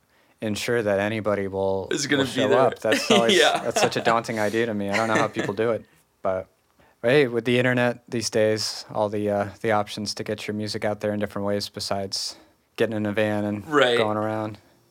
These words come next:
Speaker 2: That is nice.
Speaker 1: It's a lot
Speaker 2: I,
Speaker 1: of
Speaker 2: yeah.
Speaker 1: a lot of different ways to go about it.
Speaker 2: Yeah, I think we're, I mean, when we release it on the twenty-ninth, we'll be streaming it as well on
Speaker 1: Oh, that's
Speaker 2: iTunes
Speaker 1: great.
Speaker 2: and Spotify. Yeah.
Speaker 1: Okay.
Speaker 2: Um,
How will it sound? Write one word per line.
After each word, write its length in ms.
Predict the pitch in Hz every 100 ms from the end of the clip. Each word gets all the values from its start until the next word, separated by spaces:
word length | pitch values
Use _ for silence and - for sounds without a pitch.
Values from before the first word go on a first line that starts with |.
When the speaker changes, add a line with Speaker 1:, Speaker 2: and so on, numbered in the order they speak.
| _ _ -
Speaker 2:
That 180 | 131
is 140 | 156 135
nice. 300 | 123 117 110 -
Speaker 1:
It's 80 | -
a 60 |
lot 200 | 117 110
Speaker 2:
I, 40 | 107
Speaker 1:
of 200 | 110 104
Speaker 2:
yeah. 280 | - 104 104 - _ _ _ _ -
Speaker 1:
a 40 |
lot 120 | 120 113
of 60 |
different 240 | 113 110 110
ways 180 | 110 -
to 80 |
go 80 | 110
about 280 | 107 113 113
it. 100 | 113 _ - - -
Speaker 2:
Yeah, 160 | 123 131
I 40 |
think 240 | 120 123 -
we're, 420 | 120 117 117 107 - -
I 60 | 117
mean, 280 | 117 117 120
when 100 | 120
we 60 |
release 380 | 117 120 131 123
it 40 | 131
on 120 | 120
the 60 |
twenty-ninth, 460 | 117 117 117 120 -
we'll 100 | 110
be 260 | 110 110 104
streaming 420 | - - 127 127
it 60 | 127
as 140 | 120
well 220 | 117 113
on 320 | 120 107 110 135
Speaker 1:
Oh, 140 | 147
that's 180 | 120 120
Speaker 2:
iTunes 40 |
Speaker 1:
great. 140 | 117 120
Speaker 2:
and 80 | 120
Spotify. 420 | 110 120 123 127
Yeah. 220 | 117 120
Speaker 1:
Okay. 180 | 113 117
Speaker 2:
Um, 260 | 120 95